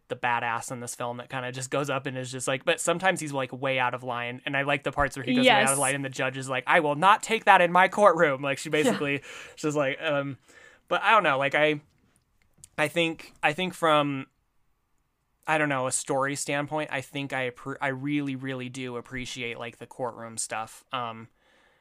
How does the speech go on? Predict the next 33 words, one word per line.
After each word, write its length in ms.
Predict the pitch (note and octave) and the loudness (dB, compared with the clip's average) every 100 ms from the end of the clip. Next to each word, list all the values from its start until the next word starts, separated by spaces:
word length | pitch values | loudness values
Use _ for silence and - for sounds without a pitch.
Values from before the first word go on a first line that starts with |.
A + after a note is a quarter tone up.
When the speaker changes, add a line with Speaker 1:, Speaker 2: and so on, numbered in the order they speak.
| _ - | _ -6
Speaker 1:
and 140 | - C#4+ | 0 4
Speaker 3:
If 80 | |
Speaker 1:
I, 60 | C#4 | 6
Speaker 3:
I 100 | G#4+ | 6
Speaker 1:
I 40 | |
Speaker 3:
can 180 | A#4 F4 | 4 2
say 300 | - D#4 C#4+ | 4 4 4
just 200 | C4 C4+ | 2 -2
something 320 | - E4 E4+ C4+ | 0 0 0 -2
you 120 | G#3+ | -2
just 380 | G3+ G#3 G3 - | -2 0 0 0
said, 220 | G#3 F3+ | 2 2
and 120 | F3+ | -2
I 180 | F3+ G3+ | -2 0
agree 400 | G3 F#3+ F#3 G3 | 0 -4 -4 -4
with 220 | G3 G3 | -4 -6
you, 200 | F3 D3+ | -6 -4
like, 180 | D#3 F3 | -6 -6
she 180 | - E4 | -4 -2
had 120 | G4+ | 2
a 60 | D4 | 0
really 360 | G3 A3 A#3+ | 0 0 0
great 420 | G#3+ F3+ F3+ F#3 - | -2 -4 -2 -2 -2
in 80 | |
her 140 | E3 E3+ | -6 -8
cross-examination. 1400 | - E3+ E3 F3+ D#3 E3+ E3 D#3 D3+ D#3+ - G#3+ A#3+ - - | -2 -2 -2 -6 -8 -6 -6 -8 -8 -8 -4 -2 -4 -6 -10
Speaker 1:
Mm-hmm. 320 | C3 C#3 C3 B2 | -6 -6 -2 2
Speaker 3:
I 100 | B3 | 4
think 300 | B3 D4 F#4 | 4 0 2
where 180 | F#4 B3 | 2 2
it 100 | - | -2
started 480 | - A3 G#3 A3+ - | 0 2 2 -2 -4
to, 180 | G#3+ | -8